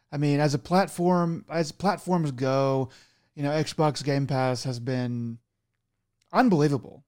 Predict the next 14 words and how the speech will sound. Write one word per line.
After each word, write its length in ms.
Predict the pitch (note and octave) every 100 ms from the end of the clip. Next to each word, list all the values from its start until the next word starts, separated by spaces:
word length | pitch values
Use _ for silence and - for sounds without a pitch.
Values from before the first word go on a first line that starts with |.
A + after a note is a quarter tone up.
| -
You 140 | D3
know, 320 | C3+ C3 B2+ A#2+ - _ -
just 360 | D3+ C3 - -
the, 120 | C#3 C3
the 120 | C3+ C#3+
deals, 680 | A#2+ D#3+ G3 F#3 E3 - - - - - - _ _ _
you 180 | - D#3
know, 440 | C#3+ C3+ C3+ C3 -
uh, 500 | B2+ E3 C#3+ C#3+ B2
the, 140 | - C#3+ A#2+
the 120 | D3+
games 520 | A#2+ C#3+ D3+ E3 C3+
that, 320 | C3 C3+ C3+
uh, 120 | A#2+